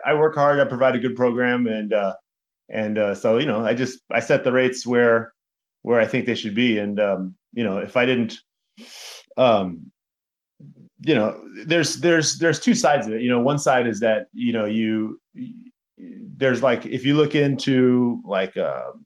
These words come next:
business books, they'll talk about the psychology of pricing and, and how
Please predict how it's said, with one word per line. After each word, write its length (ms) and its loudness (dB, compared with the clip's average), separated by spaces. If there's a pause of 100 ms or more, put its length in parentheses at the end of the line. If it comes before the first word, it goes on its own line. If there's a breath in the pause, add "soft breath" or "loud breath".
(220)
business 340 0
books, 360 2
they'll 100 -2
talk 220 0
about 220 0
the 60 -8
psychology 540 0
of 140 -4
pricing 500 0
and, 140 -6 (440)
and 140 -4
how 440 0